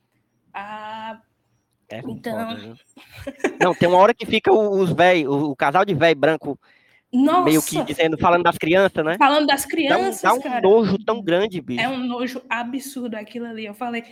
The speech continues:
Speaker 1: "Caralho, se eu fosse ela, eu já tinha matado todo mundo ali. Eu sei que ia dar ruim,
Speaker 2: <laughs>
Speaker 1: mas eu já tinha matado todo mundo ali."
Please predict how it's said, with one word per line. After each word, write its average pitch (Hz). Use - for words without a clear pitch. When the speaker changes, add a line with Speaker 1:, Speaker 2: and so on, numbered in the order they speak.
Speaker 1:
"Caralho, 262
se -
eu 262
fosse 254
ela, 277
eu 277
já 262
tinha 262
matado 247
todo 226
mundo 302
ali. 320
Eu 247
sei 269
que 277
ia 320
dar 302
ruim, 233
Speaker 2:
<laughs> -
Speaker 1:
mas 269
eu 269
já 285
tinha 285
matado 262
todo 233
mundo 262
ali." 254